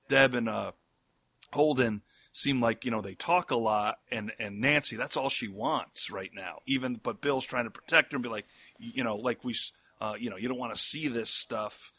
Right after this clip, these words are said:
You know, he doesn't wanna bring it home per se." Um, and it's just, it, it, it's tough. And, and, uh,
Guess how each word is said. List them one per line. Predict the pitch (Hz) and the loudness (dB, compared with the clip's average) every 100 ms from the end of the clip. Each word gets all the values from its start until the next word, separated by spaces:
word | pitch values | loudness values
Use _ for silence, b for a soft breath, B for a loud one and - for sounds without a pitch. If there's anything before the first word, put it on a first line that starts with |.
| b b - | b b -6
You | 120 | -2
know, | |
he | 113 | 0
doesn't | 123 131 | 0 0
wanna | 127 | -2
bring | 98 139 131 | -2 -2 0
it | 107 | -2
home | - 156 151 123 110 | -2 0 2 0 -4
per | 110 | -6
se." | - - 101 98 92 b b b b | -6 -6 -6 -8 -12 b b b b
Um, | 107 104 98 92 87 _ b b b - | -6 -4 -6 -10 -16 _ b b b -4
and | 117 110 107 - | -2 -2 -4 -12
it's | - 123 - | -6 -6 -2
just, | 131 117 - | -2 0 -2
it, | 117 113 | -2 -4
it, | 120 117 | -4 -6
it's | 123 - | -6 -6
tough. | - 196 107 - - - | 0 2 2 -2 -18 -8
And, | 117 113 | -8 -6
and, | 120 117 113 107 107 - | -4 -4 -4 -6 -8 -6
uh, | 107 104 101 | -6 -4 -6